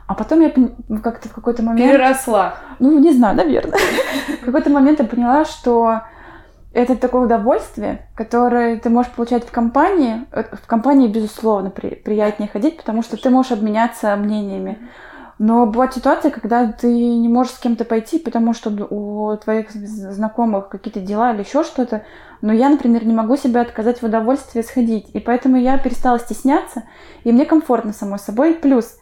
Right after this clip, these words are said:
Speaker 1: я же еще делаю заметки, я как будто бы общаюсь.
Speaker 2: Да.
Speaker 1: Но не с кем-то, а сама с собой. <laughs>
Speaker 2: Да.
Speaker 1: А потом это еще выкладываю и получаю обратную связь. Поэтому я таким образом, э, получаю полностью этот,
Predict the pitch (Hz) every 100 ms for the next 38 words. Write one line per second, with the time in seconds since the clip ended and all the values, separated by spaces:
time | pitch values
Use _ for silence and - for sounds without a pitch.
0 | _ 240 233 240 226 240 226 220 208 220
1 | 349 359 220 214 214 208 254 240 220 220
2 | - 269 214 196 - - 240 240 247 254
3 | 269 - 392 392 - 254 262 262 269 285
4 | 392 - 403 - - - - - 226 226
5 | - 233 262 277 254 269 269 262 262 226
6 | 220 202 208 214 240 240 240 226 233 240
7 | 233 247 208 - - - - - 214 269
8 | 359 311 277 - 220 202 226 262 233 214
9 | 226 269 233 226 214 214 - 208 202 202
10 | 196 196 190 _ _ _ _ _ _ _
11 | - - 247 254 247 247 233 208 - 202
12 | 214